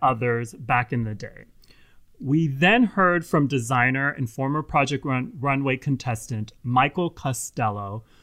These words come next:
who claimed that Chrissy wrongly believed he made a racist social media post, which he says he didn't. It was photoshopped to make him look bad.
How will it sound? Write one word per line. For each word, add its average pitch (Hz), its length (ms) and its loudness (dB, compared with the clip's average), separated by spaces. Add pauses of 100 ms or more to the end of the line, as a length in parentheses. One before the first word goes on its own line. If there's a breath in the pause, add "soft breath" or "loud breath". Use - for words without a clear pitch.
(140 soft breath)
who 160 160 2
claimed 214 680 0 (420)
that 127 460 0
Chrissy 208 500 4
wrongly 156 560 4
believed 127 640 0
he - 180 -4
made 127 240 4
a 117 80 -2
racist 135 680 -2 (120)
social 160 440 0
media 156 320 0
post, 113 640 -6
which 127 220 -2
he 123 100 -2
says 139 240 2
he 165 80 2
didn't. 120 580 -2
It 123 140 -4
was 113 220 -10 (300 soft breath)
photoshopped 120 640 2
to 135 100 -2
make 113 180 -2
him 139 180 -2
look 117 240 -4
bad. 104 400 -4